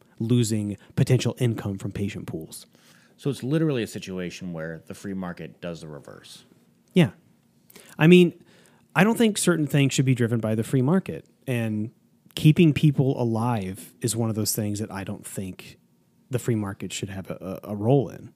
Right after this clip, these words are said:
Speaker 2: Yeah. Hmm.
Speaker 1: Because at this point, it, it's like, who has the right to live? Well,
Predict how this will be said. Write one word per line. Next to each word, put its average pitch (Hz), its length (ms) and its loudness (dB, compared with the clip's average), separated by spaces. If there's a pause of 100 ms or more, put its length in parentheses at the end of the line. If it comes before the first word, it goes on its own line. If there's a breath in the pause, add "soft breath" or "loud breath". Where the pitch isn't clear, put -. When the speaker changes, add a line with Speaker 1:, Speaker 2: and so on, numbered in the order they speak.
(140)
Speaker 2:
Yeah. - 180 -12 (580)
Hmm. 98 140 -10 (580)
Speaker 1:
Because 151 420 8
at 110 240 -6
this 170 160 6
point, 120 380 2
it, 120 280 -6
it's 131 180 -4
like, 110 280 -2
who 131 140 4
has 127 140 4
the 127 80 0
right 104 200 -4
to - 80 -8
live? 107 400 0
Well, 95 320 -10